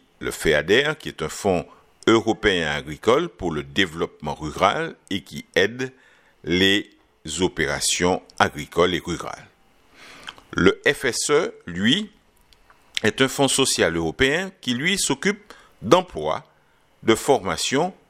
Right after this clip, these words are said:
d'insertion. Le F E A M P, Fonds européen pour les affaires maritimes et la pêche, s'intéresse, lui,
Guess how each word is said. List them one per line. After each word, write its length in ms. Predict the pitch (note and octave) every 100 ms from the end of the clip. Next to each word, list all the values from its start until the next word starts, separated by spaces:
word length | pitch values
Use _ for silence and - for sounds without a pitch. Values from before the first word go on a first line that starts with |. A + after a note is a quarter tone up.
| _
d'insertion. 720 | - D3+ C#3 F#2+ - - B1 - _ _ _ _ _ - - - -
Le 300 | D2+ G2 G2 -
F 260 | C#3 C3+ - -
E 180 | A#2+ -
A 140 | F#2 -
M 240 | D#2+ D#2+ -
P, 300 | - F3 - _ _ _
Fonds 340 | - - G2+ -
européen 520 | F2+ F2 E2 F2 F2
pour 160 | E2+ D#2
les 180 | D2 C#2+
affaires 300 | C#2 D2 C#2
maritimes 500 | C#2+ D2+ - - C#2
et 40 |
la 120 | C3+
pêche, 440 | - C3 D#3+ - - _ _ _
s'intéresse, 680 | - B2 A2 G2+ D2+ C#2+ -
lui, 320 | F2 G#2 A2+